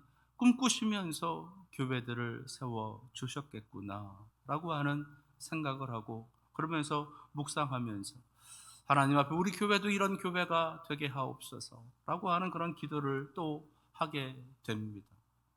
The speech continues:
그 교회에 몸담고 있는 우리 성도라고 하는 이름의 여러분들, 하나님께서 여러분들을 통해서 여러분들이 가는 곳마다 분열이 사라지고 하나됨의 역사,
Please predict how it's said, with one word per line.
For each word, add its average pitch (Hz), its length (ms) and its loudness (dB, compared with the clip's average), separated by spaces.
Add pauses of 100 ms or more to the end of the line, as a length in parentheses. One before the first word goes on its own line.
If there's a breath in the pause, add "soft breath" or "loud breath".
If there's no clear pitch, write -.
(1040)
그 190 120 6
교회에 202 320 10
몸담고 185 580 4
있는 165 540 0
우리 160 160 -2
성도라고 165 640 4
하는 147 240 4
이름의 139 320 4
여러분들, 147 880 4 (760 soft breath)
하나님께서 196 580 8
여러분들을 226 640 10
통해서 156 600 0
여러분들이 226 460 8
가는 233 380 8
곳마다 135 920 2 (460 soft breath)
분열이 175 640 4 (240)
사라지고 160 840 2
하나됨의 180 640 0
역사, - 480 -6